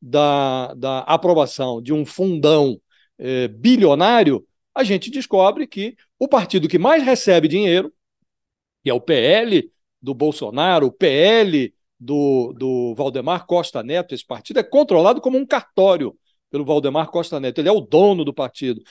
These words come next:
É o partido que mais recebe dinheiro porque tem a maior bancada na Câmara.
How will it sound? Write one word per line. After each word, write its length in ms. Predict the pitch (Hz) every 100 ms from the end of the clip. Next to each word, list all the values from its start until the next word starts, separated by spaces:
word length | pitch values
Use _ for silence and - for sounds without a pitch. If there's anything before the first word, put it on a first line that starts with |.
| _ _
É 60 | 170
o 40 |
partido 380 | 196 175 214 185
que 120 | 202
mais 360 | 160 202 220 190
recebe 460 | 202 196 196 185
dinheiro 300 | 175 175 190
porque 440 | 185 165 - 175 190 _ _
tem 200 | - 170
a 80 | 185
maior 280 | 160 147 180
bancada 420 | 190 180 156 170
na 120 | 185
Câmara. 360 | - 147 127